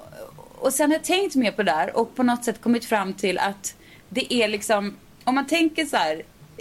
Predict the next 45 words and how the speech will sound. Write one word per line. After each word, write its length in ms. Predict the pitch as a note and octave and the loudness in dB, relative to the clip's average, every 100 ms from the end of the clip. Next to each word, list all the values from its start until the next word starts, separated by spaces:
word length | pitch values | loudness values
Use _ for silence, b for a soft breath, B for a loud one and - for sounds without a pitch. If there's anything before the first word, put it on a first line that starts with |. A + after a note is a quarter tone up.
| - - | -16 -10
k-, 80 | B3 - - | -10 -10 -8
kvinnoabuse, 1500 | A#3+ C#4 A#3+ F#3+ F3+ F3 - G3+ F3+ A#3+ - - - - | -2 2 2 2 0 0 -2 -2 0 -2 -2 -4 -6 -6
så 120 | - B3 | 0 2
har 120 | A3+ | 2
vi 100 | A#3+ | 2
ju 80 | G#3+ | 2
då 260 | E3 D#3+ - | 2 2 0
Marilyn 380 | F#3+ F3+ F3+ E3+ | -2 0 0 0
Manson 360 | D3+ D#3 E3 | -2 -2 -6
som 140 | E3 F3 | -4 -2
jag 100 | D3+ | -4
också 180 | - D3+ | -4 -6
tog 160 | D#3 - | -6 -6
upp 140 | F3+ - | -10 -6
som 100 | D#3 | -8
exempel. 400 | D#3 D3+ E3+ G3+ B B B B | -6 -2 -2 -2 B B B B
Där 460 | G3 A#3+ G3+ G#3 G#3+ | 0 2 2 -2 -6
han 460 | - A#3+ G#3 G3+ F#3+ | -2 0 2 0 0
ju 100 | F3+ | 0
då 200 | D#3 D#3 | 2 2
har, 300 | D3+ C#3+ - - - - - | 0 -2 -8 -14 -20 -20 -6
alla 300 | F#3+ D#3+ D#3 - | -4 0 0 0
med 280 | E3 D3 C#3+ | -2 0 0
Evan 340 | D#3 D#3 D3+ | -2 0 0
Rachel 500 | D3+ D3 D3+ C#3+ C#3+ - | -2 -4 -8 -8 -10 -12
Wood 320 | D#3 D3+ C#3+ | -8 -6 -6
och 160 | C#3+ - - - - | -10 -12 -18 -10 -2
flera 200 | D3+ D#3 | 0 0
andra 200 | D3 D3 | -2 -4
kvinnor 240 | E3 D#3 | -2 0
har 140 | F#3+ | 0
kommit, 340 | F#3+ G3+ F3+ - E3+ - - - | 0 -4 -4 -6 -14 -18 -14 -6
liksom, 300 | F3 D#3 D3+ | -4 -4 -2
pratat 340 | G#3+ G3 F3+ | -2 -2 -2
ut 200 | G3 F#3 | -2 0
om 160 | D#3+ E3+ | 0 0
hur 80 | |
han, 340 | D#3+ D#3+ D3 D#3 B B B B | 0 0 0 -6 B B B B
alltså, 200 | - G3+ F#3+ - - | -2 -2 -2 -10 -8
på 100 | A3+ | -4
så 100 | A3 | -2
helt 240 | G3 G3 - | -2 -4 -4
fruktansvärda 1080 | - - D4+ - - - F#3 G3+ D#4+ C#4 | -6 -2 0 -2 -6 -4 -4 0 2 2
vis 260 | F#3+ D3 - | 0 -2 -2
har 220 | D3 - | -4 -4